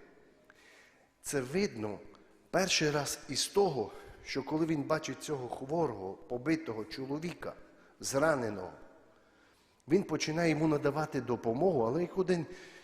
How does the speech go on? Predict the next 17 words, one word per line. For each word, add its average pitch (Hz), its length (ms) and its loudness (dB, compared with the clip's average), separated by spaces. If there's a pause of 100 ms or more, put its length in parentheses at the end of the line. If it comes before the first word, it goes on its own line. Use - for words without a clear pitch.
(360)
із 131 180 2
проповідників 139 920 0 (840)
згадує, 135 640 0 (580)
там 165 320 -2
є 170 160 4
певна 160 480 6
непослідовність 143 1080 2
дій. 123 400 -2 (120)
Послідовність 170 840 2
дій 117 160 -2
надавати 135 500 0
перемогу 139 540 2
із - 180 -2
тих - 380 0
інгредієнтів, 135 800 2
які 131 240 -6
має 117 420 2